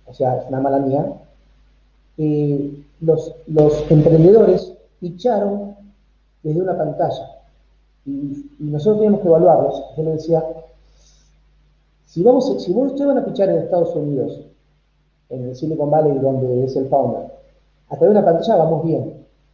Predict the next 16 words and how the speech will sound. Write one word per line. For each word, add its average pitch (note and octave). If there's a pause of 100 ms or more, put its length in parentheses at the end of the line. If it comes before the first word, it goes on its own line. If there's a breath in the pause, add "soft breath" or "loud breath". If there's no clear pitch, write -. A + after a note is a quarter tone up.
(180)
Pero F3
el F3
problema A#3+
es G3
que E3+
quiero A3
que F3+
me E3+
den G#3
un F3+
pitch B3 (540)
con E3
todo G#3
el E3
cuerpo G#3
entero. E3+